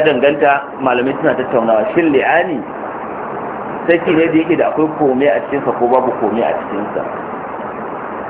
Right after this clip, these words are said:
Ina fata mun gane. Idan saki ne da yake da kome, bisa sabanin malamai akan wannan matsala, idan saki ne da yake da kome a kai, to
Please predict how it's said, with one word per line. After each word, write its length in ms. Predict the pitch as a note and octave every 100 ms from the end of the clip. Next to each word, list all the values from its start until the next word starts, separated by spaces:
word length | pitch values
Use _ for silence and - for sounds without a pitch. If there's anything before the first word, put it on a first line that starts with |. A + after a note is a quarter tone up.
| - - - - - - - - - -
Ina 160 | E3 D3+
fata 240 | C3 - A#2+
mun 140 | A#2
gane. 240 | A#2+ A#2 G2+ - - - - - - B2
Idan 240 | D3 D#3+ F#3
saki 240 | F3 F3
ne 160 | C#3+ D3
da 100 | C#3
yake 160 | C#3+ D3
da 140 | A2+ G#2+
kome, 320 | A#2 A2 A#2 A2 - - - B2+
bisa 240 | B2 C3 B2+
sabanin 400 | B2 C#3+ D3+ D#3
malamai 400 | C#3 A2+ B2 B2
akan 320 | - C#3 A#2+
wannan 320 | B2+ B2+ A2
matsala, 400 | A2 - A2 G2+ - - - - -
idan 240 | C#3 E3
saki 240 | F#3 F3+ F3
ne 140 | D#3
da 80 | D3+
yake 240 | D3+ D3+ B2
da 80 | A#2 -
kome 320 | B2 A#2+ C#3+
a 160 | - - -
kai, 140 | G#2 - - - - - - - - - - -
to 80 | B2+